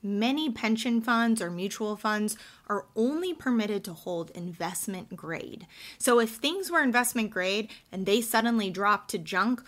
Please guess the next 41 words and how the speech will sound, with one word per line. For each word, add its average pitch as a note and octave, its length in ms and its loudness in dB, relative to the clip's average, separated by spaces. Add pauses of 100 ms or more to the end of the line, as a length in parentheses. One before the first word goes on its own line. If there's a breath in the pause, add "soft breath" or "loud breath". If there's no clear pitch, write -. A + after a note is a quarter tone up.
(200 loud breath)
what's F#3+ 260 2
going F#3 200 -2
to F3 40 -4
happen? - 460 -4 (220 soft breath)
Those G#3+ 420 2
assets A3+ 400 2
are G3 80 -2
going F#3+ 180 -4
to F#3 60 -10
have F#3+ 220 -4
to G3+ 100 -8
be E3+ 160 -8
sold G3 580 -2 (300 loud breath)
at A3+ 180 2
a A#3+ 140 2
fraction A3 1040 2 (200 loud breath)
of F3 180 0
the G3 60 0
cost. - 520 0 (200 loud breath)
And A3+ 160 6
this B3 220 4
fast, B3 480 4
intense, A3 680 0 (160 loud breath)
low G#3 640 4 (160 loud breath)
selling A#3 640 4
at F#3+ 80 4
a F3+ 60 4
high G#3+ 280 6
volume A3 640 2 (340 loud breath)
creates C#4 540 4
a C4 80 4
whirlpool, A#3 880 2
and A3 160 0
that's A3 280 2
just B3+ 360 2
going A#3+ 200 2
to A3 60 2
keep A3 260 -4
feeding G#3+ 440 0
on F#3+ 160 0
itself. - 560 -6